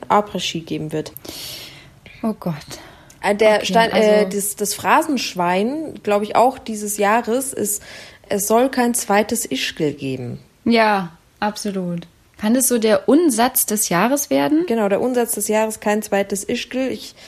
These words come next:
Speaker 1: ich, ich glaub, jeder hat es irgendwie schon mal gesagt, jeder Politiker
Speaker 2: Mhm.
Speaker 1: wahrscheinlich, äh, jeder Ministerpräsident von jedem Bundesland. Ja, also das, äh, kein Après-Ski.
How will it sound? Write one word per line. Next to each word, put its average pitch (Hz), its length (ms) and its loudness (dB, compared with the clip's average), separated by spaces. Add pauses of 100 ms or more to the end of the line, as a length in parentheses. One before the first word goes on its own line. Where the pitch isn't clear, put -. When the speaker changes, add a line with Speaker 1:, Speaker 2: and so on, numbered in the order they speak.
(380)
Speaker 1:
ich, - 80 -10
ich 190 120 -6
glaub, 220 220 2
jeder 226 320 4
hat 196 140 0
es 202 140 -2
irgendwie 202 300 0
schon 202 120 -2
mal 202 160 0
gesagt, 196 560 -2
jeder 233 300 -2
Politiker 226 480 2
Speaker 2:
Mhm. 220 40 4
Speaker 1:
wahrscheinlich, 247 540 0
äh, 220 200 -2
jeder 220 240 0
Ministerpräsident 214 800 -2
von 202 100 -4
jedem 214 260 -2
Bundesland. 247 500 -2 (1160)
Ja, 190 280 4 (320)
also 185 460 2
das, 196 240 -4
äh, 185 320 0
kein 208 220 -2
Après-Ski. 262 640 -2